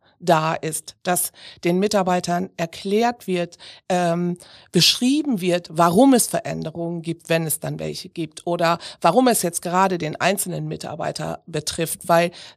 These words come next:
das ist schon so, dass sie das selbst sehr wohl reflektieren können. Ähm, ja, und deswegen, ich,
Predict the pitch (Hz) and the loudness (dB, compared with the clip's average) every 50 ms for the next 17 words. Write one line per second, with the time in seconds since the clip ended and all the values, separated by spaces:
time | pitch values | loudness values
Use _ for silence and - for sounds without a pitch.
0 | _ 208 196 196 - - _ _ - 202 196 190 - - - 233 254 269 220 247 | _ 0 0 0 0 -4 _ _ -2 -2 0 0 0 0 2 2 2 2 4 4
1 | 247 240 247 247 - - - 208 208 202 196 - - 202 190 - 190 180 180 - | 4 4 4 4 2 -2 -2 0 2 2 2 2 0 -2 0 0 0 2 2 0
2 | - - - 185 185 208 240 233 - - 180 180 165 180 214 233 226 196 180 170 | -2 -4 0 4 4 4 4 2 -2 -4 -2 0 2 4 4 6 6 4 4 2
3 | 170 - - 165 - - - - - 170 160 160 165 156 - - 165 170 175 196 | -4 -4 -6 -8 -8 -10 -10 -10 -8 -8 -6 -6 -8 -8 -6 -6 -4 -4 -4 -4
4 | 226 240 - - - - - - _ - 190 185 185 185 185 185 185 185 185 190 | -6 -8 -10 -16 -18 -20 -20 -20 _ -4 -2 0 0 0 0 -2 -2 -2 -4 -4
5 | 190 _ _ _ _ - 220 180 156 170 - - - - 196 190 190 185 - - | -6 _ _ _ _ 0 2 2 2 2 -2 -8 -10 -8 -4 0 0 0 0 2
6 | 220 202 196 - - 196 - - | 2 2 2 2 2 -2 -4 -6